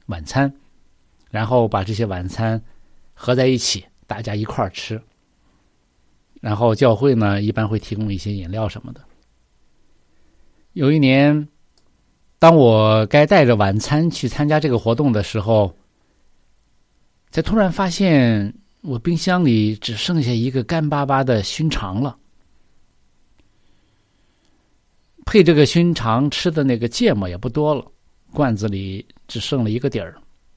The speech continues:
呃，除此之外，冰箱里什么也没有了。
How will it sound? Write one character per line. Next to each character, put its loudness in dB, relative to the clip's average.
呃， -8
除 -4
此 -2
之 -2
外， 0
冰 -2
箱 -2
里 -2
什 -6
么 0
也 2
没 -2
有 -8
了。 -20